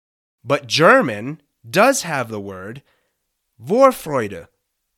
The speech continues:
Again, I butchered the word. I'm a hundred percent sure I did.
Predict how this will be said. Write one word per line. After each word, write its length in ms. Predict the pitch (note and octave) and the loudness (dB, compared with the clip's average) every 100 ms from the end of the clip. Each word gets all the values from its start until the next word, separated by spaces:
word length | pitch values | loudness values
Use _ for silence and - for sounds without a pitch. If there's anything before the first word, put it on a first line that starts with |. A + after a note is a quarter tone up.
| _ _ - | _ _ -16
Again, 400 | A2+ F#3 E3 A2+ | -2 2 2 0
I 120 | A#2 | -6
butchered 500 | G#2 - F#3 G3 D#3+ | -6 -2 -2 -2 -6
the 80 | D#3 | -4
word. 240 | D3+ A2 | -2 -4
I'm 180 | F2 G2+ | -6 -14
a 60 | G2 | -14
hundred 380 | - F#3+ F#3 | -6 -4 -4
percent 300 | D3+ - C#3 | -8 -8 -8
sure 160 | - C3+ | -4 -4
I 80 | A2+ | -4
did. 220 | G#2+ E2+ | -6 -12